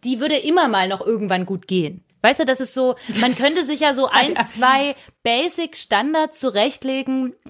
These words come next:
Speaker 1: die immer so ein bisschen funktionieren, ne?
Speaker 2: Äh, zum Beispiel finde ich auch sehr gut, was ich zum Beispiel ganz oft mache, was ich sehr witzig finde, das kann ich jedem nur ans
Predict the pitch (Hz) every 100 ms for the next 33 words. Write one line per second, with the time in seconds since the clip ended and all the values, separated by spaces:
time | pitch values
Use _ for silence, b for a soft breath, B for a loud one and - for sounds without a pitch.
0 | - 226 233 247 277 269 240 220 247 254
1 | 220 226 214 214 208 185 156 147 - -
2 | 185 262 233 208 254 247 254 - 269 254
3 | - 247 247 220 190 196 254 247 247 226
4 | - - 392 - 247 233 233 226 254 285
5 | 285 - 196 196 175 180 170 175 160 -
6 | 240 247 226 - - 208 190 170 - 175
7 | 165 - 165 180 254 330 269 233 - 190
8 | 196 -